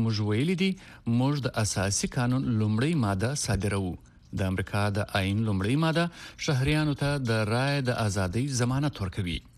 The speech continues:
اماندا بینټ وویل، هغه د وایس اف امریکا په میشن یقین لري او د وی او ای اوریدونکو، کتونکو او لوستونکو ته په کتنه ویلی سي چې د کرونا وایرس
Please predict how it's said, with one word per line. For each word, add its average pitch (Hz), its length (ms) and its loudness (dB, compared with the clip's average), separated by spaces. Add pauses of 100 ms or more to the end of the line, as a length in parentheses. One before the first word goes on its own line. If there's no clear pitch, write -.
(200)
اماندا 180 360 4
بینټ 175 280 0
وویل، 170 260 2 (120)
هغه 131 380 0
د 139 160 0
وایس 123 200 0
اف 117 140 -4
امریکا 113 340 0 (140)
په 107 100 0
میشن 139 380 0
یقین 98 420 0
لري 180 180 2 (200)
او - 20 2 (160)
د 156 160 2
وی 117 80 2 (140)
او - 20 2 (140)
ای 131 40 2 (220)
اوریدونکو، 110 720 0 (160)
کتونکو 143 500 -2 (140)
او - 100 2
لوستونکو 139 540 -2
ته 87 80 0 (560)
په 143 260 4
کتنه 175 340 2 (120)
ویلی 110 320 2
سي 113 180 -2
چې - 580 -4
د 113 160 4 (140)
کرونا 110 340 2 (140)
وایرس 104 420 0